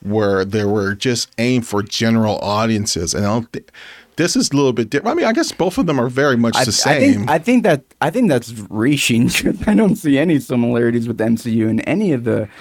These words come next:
Speaker 1: No, no, not in style,
Speaker 2: genre
Speaker 1: not,
Speaker 2: cinema
Speaker 1: not in
Speaker 2: that was
Speaker 1: style.
Speaker 2: being
Speaker 1: I'm ju-,
Speaker 2: put
Speaker 1: uh,
Speaker 2: out.
Speaker 1: not in style, or not in, even, even in the same topic. I'm
Speaker 2: Just,
Speaker 1: just
Speaker 2: like, pop-, populist cinema, you mean?
Speaker 1: Yeah,
Speaker 2: Like, are
Speaker 1: yeah,
Speaker 2: you, are,
Speaker 1: yeah.
Speaker 2: so you're, you're comparing, like, the M C U to, like,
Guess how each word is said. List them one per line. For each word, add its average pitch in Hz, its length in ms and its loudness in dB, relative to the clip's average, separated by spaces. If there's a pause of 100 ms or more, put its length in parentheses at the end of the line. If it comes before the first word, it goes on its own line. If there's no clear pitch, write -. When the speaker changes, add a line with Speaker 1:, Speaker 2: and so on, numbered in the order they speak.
(220)
Speaker 1:
No, 202 140 2
no, 180 120 2
not 180 200 0
in 175 100 2
style, 127 160 2
Speaker 2:
genre 127 260 4
Speaker 1:
not, - 120 0
Speaker 2:
cinema 123 240 4
Speaker 1:
not 120 40 2
in 113 60 0
Speaker 2:
that 113 80 2
was - 120 0
Speaker 1:
style. - 80 -16
Speaker 2:
being 120 100 0
Speaker 1:
I'm 113 40 2
ju-, - 100 -2
Speaker 2:
put 113 120 0
Speaker 1:
uh, 107 40 0
Speaker 2:
out. - 200 -6
Speaker 1:
not 175 220 0
in 233 80 0
style, 147 420 0
or 135 80 2
not 143 200 0
in, 127 220 0
even, 123 240 0
even 113 400 0
in 117 100 2
the 104 100 0
same 117 200 -2
topic. 123 360 -4
I'm - 100 0
Speaker 2:
Just, 127 80 0
Speaker 1:
just 139 160 0
Speaker 2:
like, - 0 -
pop-, 135 300 -2 (100)
populist 135 540 -2
cinema, 143 320 0
you 160 120 0
mean? 175 300 -2
Speaker 1:
Yeah, - 140 2
Speaker 2:
Like, 98 260 -2
are 123 80 -4
Speaker 1:
yeah, 135 140 2
Speaker 2:
you, 139 180 -2 (100)
are, 117 100 -2
Speaker 1:
yeah. 98 60 0
Speaker 2:
so 90 120 -2
you're, 170 260 0
you're 156 180 0
comparing, 160 520 -2
like, 151 160 0
the 120 80 0
M 139 120 0
C 135 180 -8
U 147 120 2
to, 147 160 -6
like, 113 220 -2